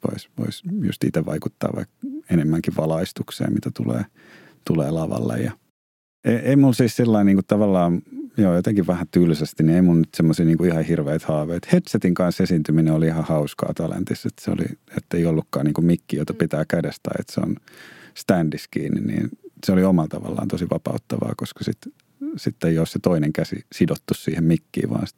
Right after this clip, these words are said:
Speaker 1: voi huitoa molemmilla käsillä halutessaan. Se oli sillä ihan kivaa siinä mielessä.
Speaker 2: Ystäväkirjaosion toinen kysymys.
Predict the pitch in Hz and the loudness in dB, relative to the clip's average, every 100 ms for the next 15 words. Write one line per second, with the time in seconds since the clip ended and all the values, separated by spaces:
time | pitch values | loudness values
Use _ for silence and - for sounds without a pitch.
0 | - - 85 - 80 82 80 82 - - | -6 -2 0 0 0 2 2 -2 -4 -4
1 | - 95 - - 110 120 - - - 113 | -4 -4 -4 -2 -2 -4 -8 -8 -6 -6
2 | - - - - 127 113 117 107 107 113 | -8 -8 -6 -4 -4 -4 -2 -2 0 -2
3 | 117 - _ - - - 98 98 98 117 | -2 -6 _ -20 -8 -2 0 2 2 0
4 | - _ _ - - - _ _ _ _ | -4 _ _ -20 -20 -20 _ _ _ _
5 | _ _ _ _ _ - - 226 214 208 | _ _ _ _ _ -2 2 2 4 4
6 | 208 208 214 208 226 202 180 196 - 196 | 4 4 6 6 6 6 6 2 0 -4
7 | - | -6